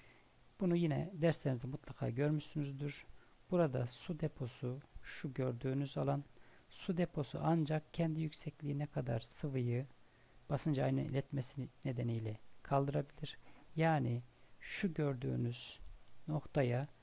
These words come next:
ek pompa gerekiyor arkadaşlar. Evet. Şu alan ek pompa isteyen bir alandır. Ancak pompa yardımıyla su çıkabilir. Evet,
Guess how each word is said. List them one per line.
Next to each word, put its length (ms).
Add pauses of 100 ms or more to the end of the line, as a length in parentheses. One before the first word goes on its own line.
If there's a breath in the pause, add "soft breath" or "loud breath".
(380 loud breath)
ek 340
pompa 340
gerekiyor 420
arkadaşlar. 640 (1400)
Evet. 180 (640)
Şu 500
alan 360 (300)
ek 260
pompa 380
isteyen 580
bir 380
alandır. 600 (160)
Ancak 360 (520)
pompa 280
yardımıyla 460
su 180
çıkabilir. 500 (1080 loud breath)
Evet, 460